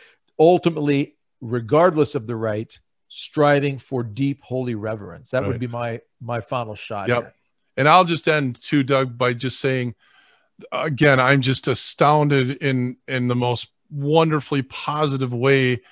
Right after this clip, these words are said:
Speaker 2: that right at the end of that spring meeting of the U S C C B, they all got excited about, uh, y-, y-, a Eucharistic revival.
Speaker 1: Right.
Speaker 2: And
Speaker 1: Right.
Speaker 2: I just think now's the time. And so everybody out there, please, please, please,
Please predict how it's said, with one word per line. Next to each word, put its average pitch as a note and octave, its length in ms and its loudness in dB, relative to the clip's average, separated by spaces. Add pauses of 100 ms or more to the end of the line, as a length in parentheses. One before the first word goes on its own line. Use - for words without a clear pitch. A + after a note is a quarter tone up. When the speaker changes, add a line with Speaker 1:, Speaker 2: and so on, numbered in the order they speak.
(400)
Speaker 2:
that C3 420 2
right C#3+ 380 6
at D#3+ 140 4
the D#3 120 4
end D3 140 2
of C#3 80 0
that C3 220 2
spring C#3+ 500 -2
meeting C3+ 300 0
of B2 120 -4
the A#2+ 80 -4
U B2+ 120 0
S A#2+ 120 -4
C B2+ 100 -6
C A#2+ 180 -6
B, A2+ 320 -4 (400)
they A#2+ 140 -2
all C#3+ 280 4
got D3 180 4
excited B2 600 0 (340)
about, A#2 600 0 (320)
uh, G#2+ 520 -2
y-, D3+ 200 -16
y-, C3 280 -12
a A#2 140 -2
Eucharistic B2+ 800 -2
revival. G2+ 680 -4
Speaker 1:
Right. B2 320 -8 (280)
Speaker 2:
And A#2 420 0
Speaker 1:
Right. - 100 -14 (120)
Speaker 2:
I D#3 320 4
just D3+ 320 -2
think C3 280 -2
now's B2 380 0
the A#2 60 -6
time. F#2 480 -10 (400)
And G#2+ 420 -4
so B2 400 -2
everybody C#3+ 480 2
out B2 180 2
there, A#2 120 0
please, D3 320 -2
please, - 280 -6
please, F#2+ 440 -8